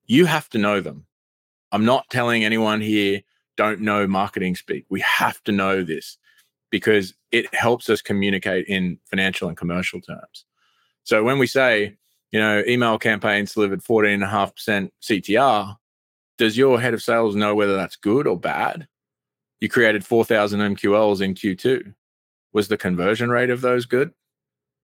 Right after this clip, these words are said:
What was the plan? What you were expecting? How does that flow through the funnel? Right? You can see that we're talking about things that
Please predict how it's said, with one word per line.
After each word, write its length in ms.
What 200
was 180
the 100
plan? 380
What 160
you 160
were 140
expecting? 640
How 180
does 140
that 180
flow 260
through 220
the 80
funnel? 460
Right? 180
You 100
can 140
see 220
that 240
we're 180
talking 460
about 280
things 380
that 300